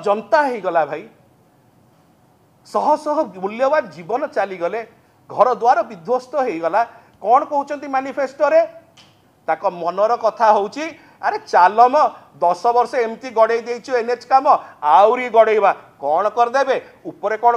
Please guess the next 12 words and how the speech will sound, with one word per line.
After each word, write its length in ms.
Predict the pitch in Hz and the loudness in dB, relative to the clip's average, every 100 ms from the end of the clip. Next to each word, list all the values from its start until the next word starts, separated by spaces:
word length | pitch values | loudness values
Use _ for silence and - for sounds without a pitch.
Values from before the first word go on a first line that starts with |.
| 226 | 0
କହୁଛନ୍ତି 340 | 233 240 233 | -2 -2 -4
ମାନିଫେଷ୍ଟୋରେ? 640 | 247 247 247 247 262 262 302 302 - | -2 -2 -2 -2 0 2 2 -2 -10
ଆମେ 180 | 127 143 | -8 -8
କରିବୁ। 420 | 156 160 175 175 180 185 - _ _ 127 | -6 -6 -6 -6 -6 -8 -14 _ _ -8
ମନର 360 | 165 262 320 262 | -8 -4 -4 -4
ମିଛଟା 580 | 175 - - 285 196 196 233 - - | -6 -14 -2 0 4 4 2 -8 -8
ଆମର 240 | 156 175 185 | -6 -6 -8
ଏ 80 | 180 | -8
ମିଛ 160 | 160 - 214 190 | -10 -6 -6 -4
manifesto 520 | 180 160 156 - 240 285 _ | -10 -12 -14 -10 -12 -12 _
ବାହାରକୁ 360 | 131 123 113 127 | -12 -12 -16 -20
ଆଣୁଛି। 320 | 104 95 | -20 _